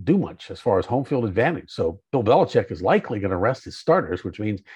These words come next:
you sit Damian Harris, you start Stevenson, and I would sit Mac Jones as well in place of Brian Hoyer. I do like Duke Johnson and Devonta Parker, though, for Miami. Saints and Falcons. Uh, Saints are on the bubble, so they need a win. Start Kamara,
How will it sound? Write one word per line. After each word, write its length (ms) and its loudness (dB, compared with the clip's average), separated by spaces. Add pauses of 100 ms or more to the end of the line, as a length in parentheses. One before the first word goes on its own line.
(140)
you 100 2
sit 320 2
Damian 420 0
Harris, 440 0
you 60 -8
start 400 0
Stevenson, 520 -8 (300)
and 140 2
I 100 6
would 280 6
sit 260 2
Mac 240 2
Jones 340 0
as 120 0
well 260 2
in 80 -6
place 240 -2
of 80 -6
Brian 260 0
Hoyer. 340 -2 (280)
I 140 2
do 320 2
like 380 2
Duke 220 0
Johnson 400 -2
and 120 -2
Devonta 360 -2
Parker, 300 -2
though, 160 2
for 320 0
Miami. 560 -2 (760)
Saints 280 2
and 80 -4
Falcons. 520 6
Uh, 200 4
Saints 280 2
are 60 4
on 80 2
the 60 0
bubble, 320 4
so 260 0
they 160 2
need 200 -2
a 60 -4
win. 380 -2
Start 320 -2
Kamara, 440 0